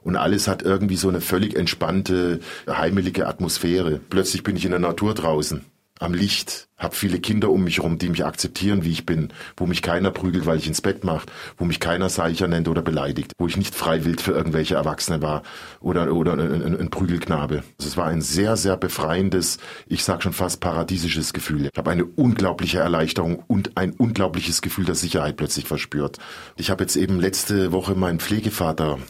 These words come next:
getroffen. Der hat gesagt, Clemens, als ich dich das erste Mal gesehen hab, hab ich das Gefühl gehabt, vor mir steht ein total zerbrechlicher Junge.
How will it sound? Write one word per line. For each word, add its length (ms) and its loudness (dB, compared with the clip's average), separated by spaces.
getroffen. 540 -2
Der 80 -2
hat 80 -8
gesagt, 300 -2
Clemens, 760 0
als 200 -2
ich 60 -6
dich 100 -6
das 180 -2
erste 380 0
Mal 240 2
gesehen 480 0
hab, 200 0
hab 160 -2
ich 120 -4
das 180 0
Gefühl 320 -2
gehabt, 160 0
vor 160 0
mir 140 2
steht 320 0
ein 180 -2
total 720 -2
zerbrechlicher 720 0
Junge. 400 2